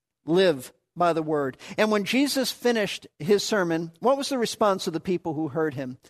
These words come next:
Matthew tells us the response. These are his inspired comments in verses twenty-eight and twenty-nine.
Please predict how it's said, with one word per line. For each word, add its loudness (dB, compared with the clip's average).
Matthew 0
tells 2
us 2
the -2
response. 0
These -2
are 2
his 0
inspired 0
comments 0
in -2
verses -2
twenty-eight 2
and -6
twenty-nine. -2